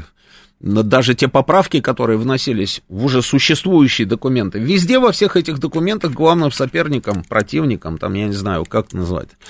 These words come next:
а, конкурентом Соединенных Штатов назывался Китай. И тут объединение России с Китаем, это, по большому счету, для американцев кошмар.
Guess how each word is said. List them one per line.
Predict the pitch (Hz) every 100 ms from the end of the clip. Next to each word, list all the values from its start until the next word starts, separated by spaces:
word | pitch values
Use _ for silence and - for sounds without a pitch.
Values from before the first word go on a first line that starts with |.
| - - - -
а, | - 104 101 58 76 -
конкурентом | 117 113 127 131 165 180 117
Соединенных | - 110 120 135 135
Штатов | - 160 147 -
назывался | 110 127 120 -
Китай. | - 92 73 - _ _ _ _ _ _ _ _ _ _ _ _ _ _ _ _ _ _ _ _ _ _ _ _ _ _ _ _ _ _ _ _ -
И | 170
тут | 247 226 - _ _ _
объединение | 160 147 180 156 196 208 208 185 170
России | 165 165 202 196
с | 160
Китаем, | - 160 - 220 226 110 80 - _ _ _ _ _ _ _ _ _
это, | 135 139
по | 156 175
большому | 170 170 180 170
счету, | 151 185 180
для | 156 143
американцев | 147 151 147 156 143 127 -
кошмар. | 135 - 143 82 -